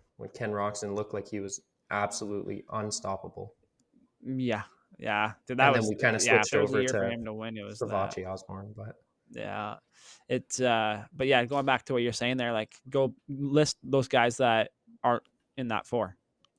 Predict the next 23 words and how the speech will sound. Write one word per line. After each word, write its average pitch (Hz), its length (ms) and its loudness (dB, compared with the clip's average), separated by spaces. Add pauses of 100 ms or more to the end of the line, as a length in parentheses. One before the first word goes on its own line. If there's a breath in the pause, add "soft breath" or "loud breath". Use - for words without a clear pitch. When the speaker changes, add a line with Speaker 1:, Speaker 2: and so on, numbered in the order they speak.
(140)
Speaker 2:
And - 120 0
Speaker 1:
Okay, 113 200 4
Speaker 2:
you'll 101 120 -2
be 120 60 6
Speaker 1:
so - 0 -
Speaker 2:
mind 101 300 -2
blown. 92 240 -10 (800)
Speaker 1:
Chase, - 540 0 (400)
Cooper, 139 600 0
Eli, 123 500 2 (300)
and 131 120 -2
then 120 80 0
we're 120 120 0
just 120 160 -2
gonna 120 120 0
call 117 180 4
it 110 120 -2
Jett, 113 340 0
'cause 110 160 -4
I 107 80 0
think 110 320 -6 (480)
the 117 100 -4
th-, - 340 -18